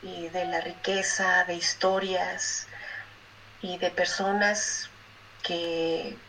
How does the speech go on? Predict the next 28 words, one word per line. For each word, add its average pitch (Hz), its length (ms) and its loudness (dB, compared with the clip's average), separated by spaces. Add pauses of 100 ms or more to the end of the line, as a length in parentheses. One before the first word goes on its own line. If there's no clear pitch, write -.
todas 214 300 8
somos 202 340 0
importantes - 920 -4 (480)
al - 120 0
contar 185 400 2
una 185 120 0
historia, - 500 -2
¿no? 202 200 -2 (520)
A 185 60 8
lo 196 100 8
mejor 208 240 6
ni 269 100 4
siquiera 233 320 6
la 240 80 8
escribimos, 226 840 -2
pero 196 160 2
al 185 140 2
contarla 247 800 2 (760)
también 208 400 2
es 247 160 -2
muy 233 140 4
importante 196 600 2
y 185 40 -2 (120)
todos 254 320 6
tenemos 220 500 0
historias 202 600 -4
que 202 200 -4
contar. 185 400 -2